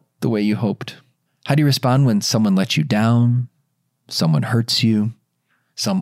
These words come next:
unexpected turn of events comes your way and it frustrates you, disappoints you? How do you respond in those moments? You see, I, I think the real test of Lent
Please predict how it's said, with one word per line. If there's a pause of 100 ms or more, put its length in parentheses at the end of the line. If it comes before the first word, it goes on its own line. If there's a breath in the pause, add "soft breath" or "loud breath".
unexpected
turn
of
events (580)
comes
your
way
and
it
frustrates
you,
disappoints
you?
How
do
you
respond
in
those
moments?
You
see, (560 loud breath)
I,
I
think
the
real
test
of
Lent